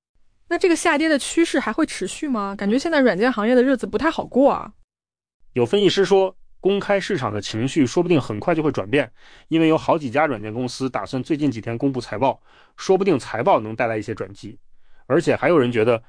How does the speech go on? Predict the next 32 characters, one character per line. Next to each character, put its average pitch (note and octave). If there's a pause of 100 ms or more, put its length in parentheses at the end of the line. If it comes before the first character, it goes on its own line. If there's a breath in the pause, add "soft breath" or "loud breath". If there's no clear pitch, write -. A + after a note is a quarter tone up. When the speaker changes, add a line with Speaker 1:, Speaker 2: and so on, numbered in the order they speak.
(240 soft breath)
Speaker 2:
软 A#2
件 F3+
行 A2+
业 C3
可 -
能 G#2+
正 E3+
在 C3
经 D#3
历 C#3
结 -
构 E3+
性 C#3+
变 C#3+
革， F#2+ (240)
说 -
不 F3
定 F#3
会 D3+
有 G#2+
更 D#3+
多 D#3+
大 C#3+
公 C3
司 D3
收 F#3+
购 F#3+
的 A2
情 G2+
况 G#2
出 C#3
现。 E3